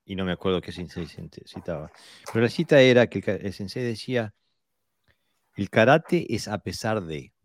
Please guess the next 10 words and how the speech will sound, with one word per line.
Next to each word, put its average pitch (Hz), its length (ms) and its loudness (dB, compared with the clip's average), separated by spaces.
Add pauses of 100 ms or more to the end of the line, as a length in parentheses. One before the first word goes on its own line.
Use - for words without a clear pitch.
(2500)
Y 113 120 -12
creo 170 240 -4
que 139 140 -14
cuanto 110 500 -2
más 135 240 -4
viejo 147 420 -4
y 123 60 -4
más 113 220 -6
nanas 123 340 -6
tenés, 113 540 -10